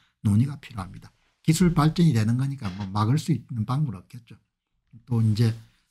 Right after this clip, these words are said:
뭐 이게 악용되면은 또 그거를 대책들이 이제 후속적으로 뒤를 따르겠죠.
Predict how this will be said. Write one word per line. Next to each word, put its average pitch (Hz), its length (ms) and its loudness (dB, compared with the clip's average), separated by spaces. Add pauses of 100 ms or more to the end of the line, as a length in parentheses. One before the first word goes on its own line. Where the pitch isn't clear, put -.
뭐 107 140 -4
이게 110 440 2
악용되면은 127 720 4
또 107 120 -10
그거를 110 500 0 (560)
대책들이 110 540 0
이제 98 240 -4 (120)
후속적으로 117 640 -2
뒤를 104 280 -2
따르겠죠. 101 560 -8